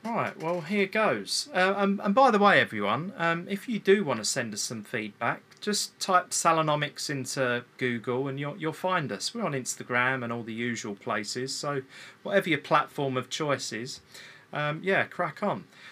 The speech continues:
So I had a wonderful piece of, um, feedback from, well, they, they'd rather remain anonymous, so I'm just going to read it f-, from, um, a, a, a Mister John from, uh, Brentwood.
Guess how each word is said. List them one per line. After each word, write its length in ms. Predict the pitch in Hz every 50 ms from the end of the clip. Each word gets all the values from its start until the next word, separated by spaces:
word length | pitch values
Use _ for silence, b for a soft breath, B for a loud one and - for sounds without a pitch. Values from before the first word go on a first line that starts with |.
| B B B
So 400 | - - - 220 208 190 151 135
I 180 | - 170 175 180
had 100 | 175 180
a 40 | 175
wonderful 540 | 170 185 202 226 247 214 - - 151 131
piece 400 | 131 - - 131 117 104 - -
of, 240 | 131 117 104 - - -
um, 420 | - 123 117 113 110 104 104 101
feedback 840 | - - - - 151 147 147 139 127 - 120 110 107 - - - -
from, 760 | - - - - - 131 123 120 117 117 113 110 107 110 107 - _ _ _ B B B B B B B B B B B B B B B B _ _ - 202
well, 320 | 202 190 185 190 185 185 180
they, 160 | 208 220 226
they'd 560 | 220 190 190 202 226 226 208 226 233 233 226
rather 340 | 233 226 226 220 196 202 196
remain 460 | 185 185 180 180 175 170 165 165 160
anonymous, 720 | - 143 147 151 151 131 120 110 120 147 - - - - - - -
so 540 | - - - 147 143 139 139 139 139 139 -
I'm 220 | 156 165 175 175
just 260 | 156 175 151 - -
going 300 | - 156 151 147 143 139
to 420 | 135 - - 139 135 131 131 131 - - - -
read 340 | 147 127 143 143 127 123 120
it 200 | 117 120 131 - -
f-, 300 | - - - - - - - - - - - - - -
from, 460 | - - - 131 127 127 123 123 123
um, 460 | 120 120 131 120 117 113 113 113 107 - - B B B B B B B
a, 60 | B
a, 320 | 151 160 151 - 160 156 151 156
a 120 | 156 156
Mister 420 | 175 226 294 277 - - - 226
John 600 | 180 - - 220 214 185 156 151 170 202 233 220
from, 640 | - - - - - - 175 170 170 170 165 170 170 -
uh, 220 | 170 160 160 160
Brentwood. 640 | 156 - 226 233 214 196 - 127 113 90 - -